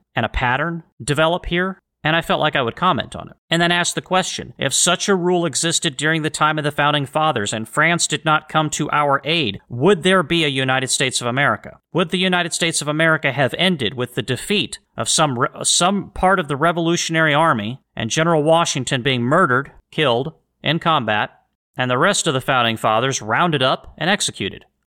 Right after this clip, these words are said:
Is that why there's this unwritten rule? Is it possible that there is some fear on the part of some government somewhere? Could be China or somebody else. It could be multiple governments.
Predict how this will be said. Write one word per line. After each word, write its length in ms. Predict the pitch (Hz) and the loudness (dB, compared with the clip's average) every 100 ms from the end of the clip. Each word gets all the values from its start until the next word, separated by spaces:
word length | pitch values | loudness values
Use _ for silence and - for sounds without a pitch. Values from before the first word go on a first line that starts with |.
| - | -4
Is 280 | 135 123 104 | -2 0 0
that 280 | 127 160 | 0 -2
why 360 | 165 147 165 190 | 0 2 2 2
there's 260 | 180 180 - | 0 -2 -2
this 200 | 180 175 | -2 0
unwritten 400 | 175 175 185 170 | 0 0 -2 -2
rule? 360 | 180 214 233 _ _ | -2 -4 -10 _ _
Is 200 | 147 165 | 0 0
it 140 | 175 | -4
possible 760 | - 156 156 - 170 190 - _ | -2 0 2 0 -2 -4 -6 _
that 180 | 135 - | -4 0
there 180 | 151 151 | 0 2
is 160 | 135 | 2
some 300 | - 170 117 | 2 2 0
fear 600 | - - 143 131 147 190 - | -4 -6 -4 -2 -2 -6 -2
on 160 | 131 | 0
the 60 | 123 | 0
part 280 | - 147 131 | 0 0 2
of 80 | - | 0
some 380 | - 135 123 | 0 0 -2
government 460 | 107 127 131 131 - | 0 0 0 -4 -2
somewhere? 500 | - 127 123 131 165 | 0 2 2 0 0
Could 180 | - 330 | -4 -4
be 100 | 165 | -4
China 540 | - 107 101 120 185 - | 0 2 2 -2 -6 -4
or 100 | 92 | -2
somebody 420 | - 143 127 107 | 0 0 0 2
else. 240 | 104 127 | 0 0
It 100 | - | -2
could 120 | - 180 | -2 -2
be 100 | 180 | 0
multiple 440 | 180 254 - 110 | -2 -2 -4 -4
governments. 520 | 101 101 67 - - | -4 -6 -12 -12 -12